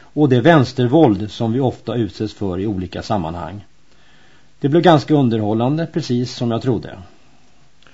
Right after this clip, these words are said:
Övriga mediers intresse för detta projekt har på några håll varit förhållandevis stort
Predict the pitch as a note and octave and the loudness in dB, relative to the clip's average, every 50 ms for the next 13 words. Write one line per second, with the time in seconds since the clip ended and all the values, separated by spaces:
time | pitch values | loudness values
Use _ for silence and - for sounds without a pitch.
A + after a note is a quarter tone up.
0 | - - - - - - E3+ E3+ E3 D3 D3 E3 F#3 F#3 E3 D3+ C#3+ C#3 C3 C#3+ | -20 -20 -20 -20 0 4 6 8 8 8 8 6 6 6 6 6 6 4 4 2
1 | C#3 C3 - - C3+ B2 B2+ C3 C#3+ B2+ - - - C3 B2 - C3+ B2 C3 A#2+ | 0 0 -2 -4 -4 -4 0 0 0 0 0 -2 -4 -6 -6 -4 -2 0 0 0
2 | B2+ - A#2+ - C3 A#2+ - - B2 B2 B2+ - - - - - - - - - | -2 -4 -6 -4 -6 -6 -6 -4 -4 -6 -6 -8 -14 -20 -20 -20 -20 -20 -20 -20
3 | - - - A#2 A2+ A2+ A#2 A#2 - C3 B2+ B2+ B2 B2+ C3+ A#2+ A2 G#2 A2+ A#2 | -12 -8 -6 -4 -2 -2 -4 -4 -2 0 0 2 2 2 2 2 2 0 0 -2
4 | B2 C3 C3 C3+ B2+ A#2 A2 A2 - - C#3 C3+ D3+ C#3+ B2 A#2+ A2+ A#2 A2+ A2+ | -2 -2 -2 0 0 0 0 -2 -4 -4 -2 0 2 2 2 2 0 0 -2 -4
5 | A2 G#2 - - - - D#3 F3+ G3+ A#3+ - - - - | -6 -6 -10 -12 -2 0 2 2 2 -2 -8 -16 -20 -20